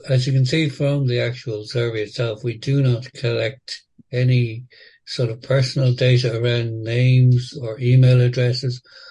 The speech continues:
or any of that nature that can identify any given person. We do get some biographical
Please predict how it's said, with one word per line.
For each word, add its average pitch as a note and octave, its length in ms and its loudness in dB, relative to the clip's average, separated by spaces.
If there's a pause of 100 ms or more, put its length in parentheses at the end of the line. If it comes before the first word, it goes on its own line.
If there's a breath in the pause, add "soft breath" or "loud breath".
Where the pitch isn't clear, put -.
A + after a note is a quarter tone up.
(300 loud breath)
or A2 100 -2
any C3+ 180 4
of B2 120 2
that B2 200 0
nature B2 420 -2
that G#2+ 280 -4
can G#2+ 240 -6
identify G#2+ 880 -6
any G#2+ 320 -6
given G#2 320 -8
person. A2 500 -4 (600 loud breath)
We D3 100 4
do D#3 160 4
get C#3+ 220 2
some B2 360 4
biographical B2+ 1040 0